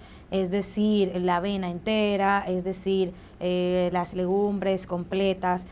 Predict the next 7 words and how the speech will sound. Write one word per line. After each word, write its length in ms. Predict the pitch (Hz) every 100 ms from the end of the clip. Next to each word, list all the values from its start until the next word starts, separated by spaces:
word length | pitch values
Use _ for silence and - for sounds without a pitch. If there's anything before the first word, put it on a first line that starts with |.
| -
si 160 | - 214
puede, 540 | 180 202 202 208 202 190 -
eh, 160 | 190
consumir 480 | 185 190 185 185 185
arroz 280 | 185 185 185
integral 420 | 180 175 175 165
mejor, 460 | 175 180 202 202